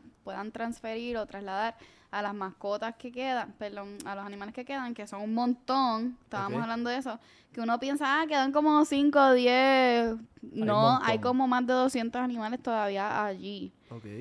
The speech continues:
Speaker 1: Y esto lleva varios años cerrados, cerrado. So, estamos pidiendo esa, ese transfer, pero la excusa es que están muy viejitos o muy enfermos para poder trasladarlo. Pues entonces estamos pidiendo, pues, que entonces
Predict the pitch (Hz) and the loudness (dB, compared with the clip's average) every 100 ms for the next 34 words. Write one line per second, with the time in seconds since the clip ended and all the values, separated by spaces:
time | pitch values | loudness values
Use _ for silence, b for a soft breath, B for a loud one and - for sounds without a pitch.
0 | 143 202 - 226 233 247 214 208 208 240 | -8 -10 -4 0 2 0 0 0 2 0
1 | 240 - 202 220 233 247 214 214 190 196 | -2 -4 -6 -4 -4 -4 -8 -8 -6 -6
2 | 190 196 - _ _ _ _ _ _ _ | -6 -10 -20 _ _ _ _ _ _ _
3 | - 214 202 196 202 196 B B B B | -12 -10 -6 -6 -6 -8 B B B B
4 | B - 226 220 220 220 220 214 226 277 | B -8 -4 -2 -2 -2 -4 -6 -2 0
5 | 285 262 254 262 262 254 226 240 262 277 | 2 0 2 2 4 2 -2 -4 -6 -2
6 | 302 320 - 240 233 233 220 214 208 202 | 0 -2 -2 -4 -4 -4 -2 0 -2 -2
7 | 214 - 220 254 262 285 254 - 220 220 | -8 -8 -8 -4 -4 -4 -8 -8 -6 -4
8 | 226 226 220 233 233 220 220 208 214 202 | -6 -8 -6 -4 -4 -6 -6 -6 -6 -8
9 | 202 208 220 - 233 233 214 - 196 196 | -10 -10 -10 -10 -8 -8 -10 -8 -8 -6
10 | 185 190 185 - 214 208 190 180 95 95 | -8 -8 -10 -10 -10 -8 -8 -10 -12 -14
11 | - b b b - 196 190 196 240 - | -18 b b b -10 -8 -6 -6 -8 -8
12 | 196 196 - 226 240 277 247 214 202 196 | -8 -8 -8 -8 -6 -6 -6 -10 -12 -14
13 | 185 190 185 220 214 | -14 -14 -12 -10 -8